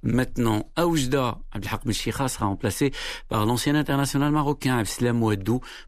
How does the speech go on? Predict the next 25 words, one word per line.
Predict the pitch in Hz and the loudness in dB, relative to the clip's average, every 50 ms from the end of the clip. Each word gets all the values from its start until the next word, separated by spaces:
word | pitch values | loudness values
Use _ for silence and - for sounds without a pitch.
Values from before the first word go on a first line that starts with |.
| - - | -14 -8
Première | - - 104 104 123 131 139 - | -2 0 2 4 4 2 2 0
expérience | 151 - - - - 165 151 143 131 127 127 135 135 131 - | -2 -4 -2 0 0 2 4 4 4 4 4 2 0 0 -2
sur | - - 110 | -2 0 2
un | 107 101 | 2 2
banc | 98 101 113 117 | 2 2 2 0
de | 104 | 0
touche | - - 151 135 | 0 0 0 0
d'une | - - 117 | 2 4 2
équipe | 110 101 - 143 - | 2 2 0 -4 -4
première | - - - 104 98 98 107 117 120 - - - - - - - - - | -4 -2 0 2 2 4 2 2 0 0 -4 -4 -4 -4 -4 -4 -2 0
pour | 131 127 117 - - - | 2 2 2 0 -2 0
l'ancien | - 123 113 107 104 - - - 160 160 - - - | 0 2 2 2 2 0 0 0 0 0 0 -4 -4
défenseur | - 110 107 107 - - 110 101 - - 175 185 170 - - - - - - - - - - | -2 0 0 0 0 -2 -2 -2 0 0 2 2 0 0 -2 -6 -6 -6 -10 -12 -14 -8 -2
international. | - 110 104 - - 196 170 - - - - - 135 - - - - - 127 - - - - - - - - - - - - - - - - - - - - - - - - - - - - - | -2 -2 0 2 0 0 0 -2 -4 -8 -4 0 2 2 2 2 0 -2 -2 -2 0 -2 -2 -4 -6 -6 -4 -4 -4 -6 -8 -16 -12 -10 -8 -8 -6 -6 -8 -8 -8 -10 -12 -12 -14 -8 -2 2
On | 185 196 | 4 4
va | 208 202 | 6 4
en | 202 | 4
Espagne, | 202 - - - 190 180 175 170 170 170 | 2 0 0 0 0 2 2 2 2 2
leader | 160 170 180 156 175 170 165 160 | 0 0 2 2 2 2 2 2
avant | 156 156 160 156 | 2 2 0 0
cette | - - 160 151 - - - 156 143 | 0 0 0 -2 -2 0 0 2 2
sixième | 143 - - 147 131 151 151 143 | 2 2 2 2 2 4 2 2
journée | 139 151 143 143 151 151 | 2 2 2 4 4 4
en | 147 143 139 | 4 2 2
Liga. | 143 170 185 156 160 165 160 160 160 156 151 | 2 0 0 2 2 2 2 2 2 2 0